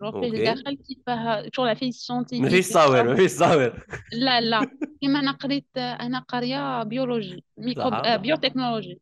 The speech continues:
Speaker 1: شغل
Speaker 2: أوكي.
Speaker 1: كان يهضروا فما على ال-، شغل بيولوجيكمون اي تو.
Speaker 2: مم.
Speaker 1: بعد وحده نشفى مرة ثانية طفلة صغيرة جات شراته، جا-، روج كانت حابة تشريه، كي ولاتها لي ماها ما بغاتش،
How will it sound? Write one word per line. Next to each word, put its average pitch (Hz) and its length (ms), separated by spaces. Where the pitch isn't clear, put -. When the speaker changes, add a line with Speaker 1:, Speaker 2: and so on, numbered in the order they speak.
Speaker 1:
شغل 254 200
Speaker 2:
أوكي. 254 140
Speaker 1:
كان 277 160
يهضروا 311 420
فما 359 200
على 302 260
ال-، 233 440
شغل 254 200
بيولوجيكمون 277 720
اي 233 100
تو. 196 180
Speaker 2:
مم. 123 440
Speaker 1:
بعد 320 260
وحده 320 260
نشفى 277 300
مرة 262 260
ثانية 262 200
طفلة 247 280
صغيرة 240 360
جات 233 260
شراته، 208 720
جا-، 214 160
روج 233 240
كانت 220 380
حابة - 180
تشريه، 277 380
كي - 160
ولاتها 220 300
لي 208 160
ماها 214 360
ما 254 120
بغاتش، 185 460